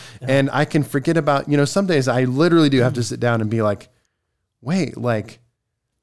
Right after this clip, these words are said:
Speaker 2: the reason this all started was because I encountered a God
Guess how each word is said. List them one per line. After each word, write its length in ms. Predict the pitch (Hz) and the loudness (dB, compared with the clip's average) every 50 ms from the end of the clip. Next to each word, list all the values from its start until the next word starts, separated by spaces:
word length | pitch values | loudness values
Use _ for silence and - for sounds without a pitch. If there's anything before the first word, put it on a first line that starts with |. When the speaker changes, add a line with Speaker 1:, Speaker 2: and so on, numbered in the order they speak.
| _ _ _ _ _ _ _ | _ _ _ _ _ _ _
Speaker 2:
the 100 | 127 127 | -6 -4
reason 440 | 117 127 156 180 190 185 196 143 120 | 0 0 0 0 0 0 2 2 2
this 200 | 120 139 139 - | 2 2 0 0
all 260 | - - 120 120 120 | -2 0 0 2 2
started 640 | 120 - - - 117 131 135 123 107 98 92 95 - _ _ 127 | 0 -2 -2 0 0 2 2 2 0 -2 -4 -8 -12 _ _ -10
was 240 | 110 113 117 113 107 | -6 -4 -4 -4 -4
because 480 | - 117 110 - 127 123 120 113 - 120 - | -6 -8 -6 -2 0 0 0 -2 -4 -6 -6
I 100 | 120 123 | -4 -2
encountered 640 | 117 110 107 - - 127 131 135 139 139 127 113 | -2 -4 -4 -6 -8 -6 -4 -4 -2 -2 -2 -2
a 60 | 113 98 | -4 -4
God 560 | - 113 110 113 107 98 90 92 95 101 | -2 -2 -2 0 0 -2 -4 -6 -10 -12